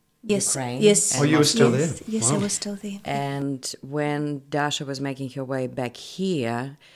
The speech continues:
Speaker 2: she had this idea, "Why don't we organize the Ukrainian Film Festival?" So Dasha was coming with idea and films,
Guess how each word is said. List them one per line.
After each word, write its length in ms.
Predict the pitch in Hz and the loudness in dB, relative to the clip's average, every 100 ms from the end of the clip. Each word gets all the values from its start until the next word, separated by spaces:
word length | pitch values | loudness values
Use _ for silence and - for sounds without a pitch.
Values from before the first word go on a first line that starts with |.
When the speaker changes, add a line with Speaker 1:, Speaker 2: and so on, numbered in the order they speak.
| _ | _
Speaker 2:
she 320 | - - 160 143 | -8 -4 -2 -2
had 260 | 131 113 | -4 -6
this 180 | 104 - | -8 -10
idea, 460 | 107 107 101 95 - | -10 -8 -10 -10 -12
"Why 260 | 110 127 123 | -6 -4 -4
don't 400 | 117 117 113 - | -4 -8 -8 -10
we 300 | 117 104 101 | -10 -8 -10
organize 400 | 117 113 110 110 | -10 -8 -8 -8
the 120 | 110 | -8
Ukrainian 440 | 110 107 117 110 104 | -8 -8 -10 -8 -10
Film 220 | - 120 | -8 -8
Festival?" 580 | 120 110 - 98 92 92 _ - - - - | -10 -14 -14 -14 -14 -16 _ -20 -20 -20 -14
So 480 | - 135 123 120 117 | -8 -4 -2 -2 -4
Dasha 360 | 120 123 - 117 | -2 -2 -4 -8
was 200 | 120 - | -10 -8
coming 560 | - 127 120 117 120 | -6 -4 -4 -6 -8
with 140 | 123 127 | -6 -4
idea 400 | 123 123 120 - | -4 -4 -6 -4
and 240 | 135 127 127 | -4 -4 -8
films, 680 | - 110 113 147 175 - | -12 -10 -10 -10 -12 -14